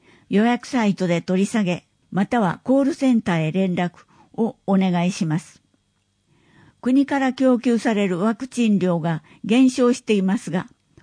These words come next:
本市の現在公開している予約枠のワクチンは確保していますので、キャンセルを行うことはありません。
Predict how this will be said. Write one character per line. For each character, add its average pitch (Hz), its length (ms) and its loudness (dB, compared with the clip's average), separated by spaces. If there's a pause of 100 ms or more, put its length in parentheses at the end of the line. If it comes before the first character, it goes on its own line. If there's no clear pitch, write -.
(300)
本 294 240 4
市 233 180 0
の 185 200 0
現 240 320 4
在 175 240 2
公 233 220 2
開 226 240 0
し - 80 -6
て 202 220 2
い 185 40 2
る 175 240 -2
予 185 140 2
約 262 320 0
枠 202 260 -2
の 170 140 -2
ワ 202 140 0
ク - 100 -20
チ 180 200 -6
ン 165 60 -4
は 160 220 -4 (340)
確 269 280 -2
保 196 140 2
し - 120 -10
て 214 120 -2
い 196 80 2
ま 196 160 2
す 202 120 -6
の 175 160 -4
で、 170 220 -4 (360)
キ 262 100 0
ャ 285 60 6
ン 269 80 4
セ 226 160 0
ル 175 120 2
を 170 120 0
行 220 140 0 (180)
う 220 60 2
こ 208 140 0
と 190 140 -2
は 160 160 -2
あ 160 40 -8
り 180 120 0
ま 196 160 2
せ 185 180 -4
ん。 - 100 -8